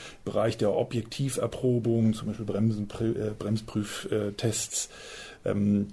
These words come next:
weiterhin sind auch immer wieder gefragt, ähm, Operatorentätigkeiten für die Tools, die benötigt werden, um, äh, Fahrerassistenzsysteme zu erproben.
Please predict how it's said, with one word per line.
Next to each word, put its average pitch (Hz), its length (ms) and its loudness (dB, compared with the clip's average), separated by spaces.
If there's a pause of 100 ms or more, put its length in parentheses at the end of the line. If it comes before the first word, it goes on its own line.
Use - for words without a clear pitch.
(560)
weiterhin 120 680 8
sind 113 300 4
auch 104 340 4 (320)
immer 127 240 4
wieder 117 200 6
gefragt, 107 880 2
ähm, 101 540 2 (560)
Operatorentätigkeiten 123 1500 4
für 139 400 4
die 113 240 0
Tools, 147 520 2
die 120 140 0
benötigt 127 500 4
werden, 117 360 4
um, 120 420 4
äh, 110 360 0
Fahrerassistenzsysteme 127 1300 0
zu - 200 -4
erproben. 120 600 2